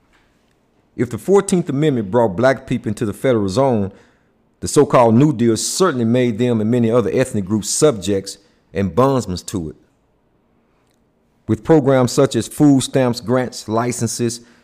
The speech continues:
marriage license, driving permits, et cetera, all of this was part of the New Deal commercial scheme, which caused us to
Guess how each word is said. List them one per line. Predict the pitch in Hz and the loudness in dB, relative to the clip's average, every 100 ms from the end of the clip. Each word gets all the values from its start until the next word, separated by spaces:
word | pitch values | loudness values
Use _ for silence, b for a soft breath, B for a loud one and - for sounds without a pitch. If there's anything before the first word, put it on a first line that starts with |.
| b b _ _ _ _ _ _ | b b _ _ _ _ _ _
marriage | 95 123 123 123 120 | 2 2 2 0 -2
license, | 113 117 - 101 | 0 -2 -4 -2
driving | 98 120 120 113 | 0 0 0 -2
permits, | 110 107 110 - - - _ _ _ _ _ _ - | 0 2 2 0 -8 -16 _ _ _ _ _ _ -12
et | 98 | -6
cetera, | - 131 - 92 98 _ _ _ _ _ _ _ _ _ _ _ _ - | -2 -2 -2 -8 -10 _ _ _ _ _ _ _ _ _ _ _ _ -2
all | 131 143 139 | 4 6 6
of | |
this | 120 120 | 2 -4
was | 95 | -10
part | - 135 110 | -2 0 0
of | |
the | 107 | -2
New | 113 110 | -2 0
Deal | 117 107 | 0 0
commercial | - 104 135 131 98 | -2 0 0 -2 -8
scheme, | - 110 104 101 B B B B B _ | -6 -2 0 -2 B B B B B _
which | - 113 - | 2 2 2
caused | - 139 123 101 107 | 2 4 4 2 2
us | 113 - | 0 -2
to | - - 113 104 98 | -10 -4 -2 -2 -4